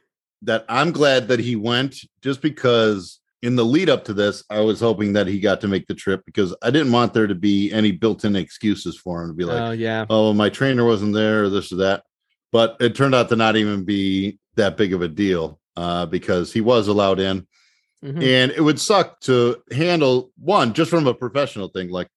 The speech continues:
Speaker 1: you handled this dude throughout all his career, uh, when he was fighting in, in club shows in Mexico
Speaker 2: Yeah,
Speaker 1: to,
Speaker 2: in bars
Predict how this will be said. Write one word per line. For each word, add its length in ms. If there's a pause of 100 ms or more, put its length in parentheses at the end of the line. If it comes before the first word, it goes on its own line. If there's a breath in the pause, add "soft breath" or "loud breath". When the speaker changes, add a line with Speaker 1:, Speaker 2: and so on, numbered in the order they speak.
(100)
Speaker 1:
you 220
handled 400
this 200
dude 280
throughout 340
all 300
his 120
career, 520 (220)
uh, 320
when 140
he 60
was 200
fighting 540
in, 420
in 520
club 280
shows 360
in 100
Mexico 640 (320)
Speaker 2:
Yeah, 240
Speaker 1:
to, 220
Speaker 2:
in 200
bars 360